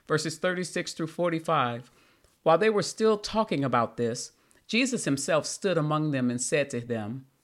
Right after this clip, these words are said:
"Peace be with you." They were startled and frightened, thinking they saw a ghost. He said to them, "Why are you troubled, and why do doubts rise in your minds? Look at my hands and my feet.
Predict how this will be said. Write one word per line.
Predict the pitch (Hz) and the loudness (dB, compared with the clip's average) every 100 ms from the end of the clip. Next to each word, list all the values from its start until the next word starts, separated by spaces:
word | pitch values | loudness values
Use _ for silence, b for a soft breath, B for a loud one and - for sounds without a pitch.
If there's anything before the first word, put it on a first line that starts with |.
| _ | _
"Peace | - 269 233 - | -4 0 0 -2
be | 180 185 | -6 -4
with | 226 214 - | -4 -4 -6
you." | 107 - - _ _ _ _ _ b b | -8 -8 -18 _ _ _ _ _ b b
They | 147 156 | 2 2
were | 127 | 2
startled | 123 - 170 180 185 190 | -6 4 4 4 0 -4
and | 165 196 165 | -2 -2 -4
frightened, | - 120 104 113 110 - _ | 0 0 0 -6 -10 -14 _
thinking | 190 165 127 | -4 -2 -4
they | 127 | -4
saw | - 123 | -2 -2
a | 120 | -2
ghost. | 143 107 113 - _ b b b | -4 -4 -8 -16 _ b b b
He | - 226 | -4 -2
said | - 285 | 0 0
to | 233 | 0
them, | 135 117 117 135 _ | -2 -2 -4 -10 _
"Why | - 247 | -4 0
are | 403 | 0
you | 302 262 | 0 -2
troubled, | 262 - 220 147 117 - _ | -2 2 2 2 -4 -8 _
and | 147 139 | -4 0
why | 147 165 190 | 2 2 0
do | 151 127 | -4 -2
doubts | 143 143 143 | 0 -2 -4
rise | 127 120 127 131 | -4 0 0 -2
in | 127 | -4
your | 120 127 | -2 -2
minds? | 123 107 98 104 - - b b b b | -2 -4 -8 -12 -14 -20 b b b b
Look | 226 254 | 4 4
at | 247 | 0
my | 196 | 0
hands | 147 - 185 190 190 - - | 0 -4 -4 -2 -4 -8 -4
and | 202 185 | -2 0
my | 143 120 | 0 -2
feet. | 117 117 95 - | -4 -10 -10 -16